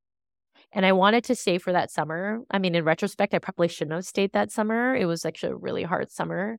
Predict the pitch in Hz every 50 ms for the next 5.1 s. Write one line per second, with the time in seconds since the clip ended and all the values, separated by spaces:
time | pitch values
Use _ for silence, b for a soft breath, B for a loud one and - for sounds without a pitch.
0 | - _ - 202 202 196 190 190 196 202 - - 185 - 165 185 185 196 190 180
1 | 180 180 165 - 151 127 143 135 143 131 - - - - 170 180 202 196 202 202
2 | 196 180 175 156 - - 147 147 160 156 156 147 - - - 170 208 214 214 214
3 | 202 202 180 185 175 160 156 - _ _ _ _ - 185 180 170 170 147 170 160
4 | 160 - 175 160 160 156 151 - 170 156 156 160 170 160 160 156 175 156 151 151
5 | 151